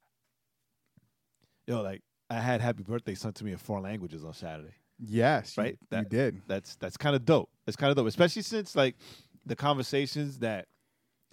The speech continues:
Speaker 1: well, I've been having with a few people, but that you and I had about, um,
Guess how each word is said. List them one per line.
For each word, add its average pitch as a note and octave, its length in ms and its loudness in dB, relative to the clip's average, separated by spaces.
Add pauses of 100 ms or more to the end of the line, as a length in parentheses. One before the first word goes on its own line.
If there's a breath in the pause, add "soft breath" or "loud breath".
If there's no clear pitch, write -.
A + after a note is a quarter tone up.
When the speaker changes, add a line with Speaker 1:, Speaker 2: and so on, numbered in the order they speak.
(280)
Speaker 1:
well, A2 140 -2
I've A#2+ 80 0
been B2+ 100 -2
having B2+ 200 0
with G#2+ 100 -2
a G2+ 40 -6
few B2 200 -4
people, F2+ 240 -8
but F#2+ 140 -8
that G2 120 -8
you A2+ 140 -4
and A#2+ 80 -4
I A#2+ 80 -4
had A2+ 380 -4 (420)
about, G#2 340 2
um, G2 560 -2